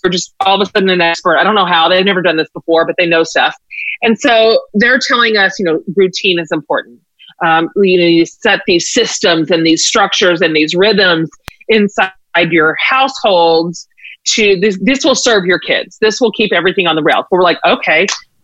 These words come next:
fine. We've never, um, done that in our lives. We've never run a structured household, but now's a good time to try,"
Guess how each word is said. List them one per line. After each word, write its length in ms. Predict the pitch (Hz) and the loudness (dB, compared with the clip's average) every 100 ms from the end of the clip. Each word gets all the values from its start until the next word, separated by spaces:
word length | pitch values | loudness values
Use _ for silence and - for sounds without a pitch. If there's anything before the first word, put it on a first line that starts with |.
| 196 | -2
fine. 280 | 226 170 | 0 0
We've 160 | 160 190 | 0 0
never, 300 | 196 185 160 175 | 0 -2 -2 -2
um, 160 | 165 | -2
done 200 | 147 180 | 0 0
that 120 | 185 - | 0 0
in 140 | 185 | 0
our 140 | 156 139 | 0 0
lives. 640 | 160 190 135 165 196 - - - | 2 2 2 0 -4 -10 -16 -4
We've 220 | 175 151 | -2 0
never 240 | 151 214 202 | -2 0 2
run 200 | 165 160 | 0 0
a 40 | |
structured 420 | - 180 160 175 160 | -2 -2 -2 -4 0
household, 400 | 165 165 180 170 | 0 0 0 0
but 140 | 151 | 0
now's 360 | 180 254 254 247 | 0 0 2 0
a 60 | |
good 180 | 190 226 | 0 0
time 280 | 226 214 190 | 0 -2 -2
to 80 | 165 | -4
try," 400 | - 156 98 | -2 -2 -2